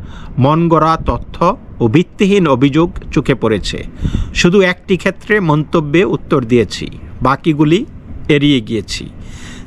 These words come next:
যে অভিযোগগুলোর সঙ্গে দূর দূরান্তেও আমি আমার কোনো সম্পর্ক খুঁজে পাইনি, সেগুলোর ক্ষেত্রে নিজের অবস্থান পরিষ্কার করা কিভাবে সম্ভব? বরং পেছনে লেগে থাকা শত শত প্রপাগান্ডা মেশিনের দিকে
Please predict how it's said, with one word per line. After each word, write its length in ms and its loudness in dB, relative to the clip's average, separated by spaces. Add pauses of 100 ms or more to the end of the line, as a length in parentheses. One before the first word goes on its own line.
যে 260 4
অভিযোগগুলোর 680 2
সঙ্গে 500 0 (260)
দূর 260 6
দূরান্তেও 800 2
আমি 360 0
আমার 220 0
কোনো 220 -2
সম্পর্ক 680 -2
খুঁজে 240 2
পাইনি, 420 2 (640)
সেগুলোর 540 2
ক্ষেত্রে 460 0
নিজের 340 2
অবস্থান 480 0
পরিষ্কার 480 0
করা 260 0
কিভাবে 440 0
সম্ভব? 440 -2 (800)
বরং 280 4 (100)
পেছনে 420 0
লেগে 260 4
থাকা 300 -2
শত 300 -2
শত 300 0
প্রপাগান্ডা 680 0
মেশিনের 540 2
দিকে 320 0